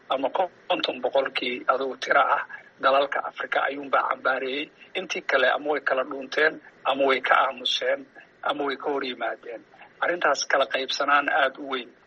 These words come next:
ayay, ayay keentay runtii oo muuqata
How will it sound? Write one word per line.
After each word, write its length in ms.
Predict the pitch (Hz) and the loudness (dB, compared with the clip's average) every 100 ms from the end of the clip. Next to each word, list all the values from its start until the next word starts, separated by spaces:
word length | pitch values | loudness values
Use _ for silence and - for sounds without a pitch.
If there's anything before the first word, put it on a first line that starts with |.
| _ 135 | _ -6
ayay, 320 | 131 127 127 | -2 -2 -2
ayay 260 | 131 127 127 | -4 -4 -6
keentay 500 | - 127 139 - - - - | -4 -4 -4 -8 -8 -8 -8
runtii 420 | 147 - - 127 | -6 -6 -4 -4
oo 400 | 110 123 123 123 139 | -4 -4 -6 -8 -8
muuqata 520 | 139 - 139 - | -10 -2 -2 2